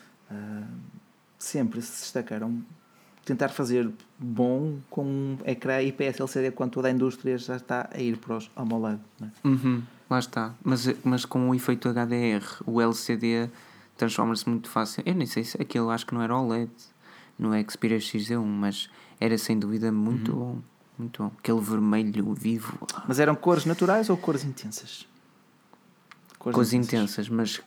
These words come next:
Speaker 1: Ok.
Speaker 2: tu gostas.
Speaker 1: Portanto, estás a descrever quase um amoled. Ok.
Speaker 2: Sim.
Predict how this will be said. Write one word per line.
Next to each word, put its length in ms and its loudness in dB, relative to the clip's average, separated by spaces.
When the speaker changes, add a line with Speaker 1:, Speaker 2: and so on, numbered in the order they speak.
Speaker 1:
Ok. 220 -2
Speaker 2:
tu 60 -6
gostas. 280 -8
Speaker 1:
Portanto, 480 -2
estás 240 -2
a 20 0
descrever 460 2
quase 320 2
um 320 2
amoled. 480 4
Ok. 220 -6
Speaker 2:
Sim. 420 -6